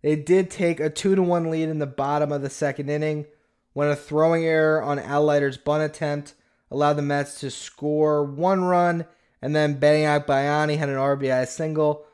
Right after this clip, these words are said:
to put them ahead, but Derek Jeter, who went on to be the World Series M V P, homered in the sixth inning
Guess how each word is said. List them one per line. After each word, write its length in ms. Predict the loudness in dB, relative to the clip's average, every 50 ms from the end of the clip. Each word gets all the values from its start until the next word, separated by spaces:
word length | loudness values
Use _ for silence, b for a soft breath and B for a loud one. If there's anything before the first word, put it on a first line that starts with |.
| B B -6
to 100 | -6 -2
put 240 | -2 -2 -2 0
them 180 | 0 -2 0 0
ahead, 520 | -2 0 2 2 4 4 2 0 -2 b b b b b b b b _ _
but 280 | 2 2 2 0 0
Derek 360 | 2 2 4 4 2 0 -2 -4
Jeter, 360 | -2 0 2 4 4 4 4
who 80 | 4
went 160 | 0 0 0 0
on 120 | -2 -2
to 80 | -4 -4
be 140 | -4 -2
the 80 | -2 0
World 260 | 0 0 0 0 -2
Series 320 | -2 -2 -2 -2 -2 -2 -4
M 140 | -6 -6
V 160 | -6 -8 -8 -8
P, 440 | -6 -4 -4 -2 -2 -4 -6 b b b b b b _ -2
homered 300 | 0 2 2 2 2 2
in 100 | 2 0
the 120 | -2 -4
sixth 380 | -6 -6 -6 -6 -6 -6 -6 -6
inning 360 | -4 -4 -2 -2 -4 -4 -6